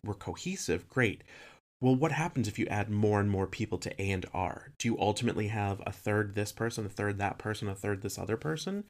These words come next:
Makes you wonder. Um, but I just wanted to point that out. So now when you go back through,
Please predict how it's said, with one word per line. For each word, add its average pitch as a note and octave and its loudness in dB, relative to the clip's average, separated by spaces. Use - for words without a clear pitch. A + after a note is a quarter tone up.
Makes C3 2
you C3 2
wonder. B2+ 2
Um, G#2 4
but D3 6
I D3+ 6
just E3+ 4
wanted F#3 4
to D3 2
point C3+ 2
that A#2 4
out. G2 4
So - -2
now A#2+ 4
when D3 4
you C#3 4
go B2 2
back A2 2
through, A2 2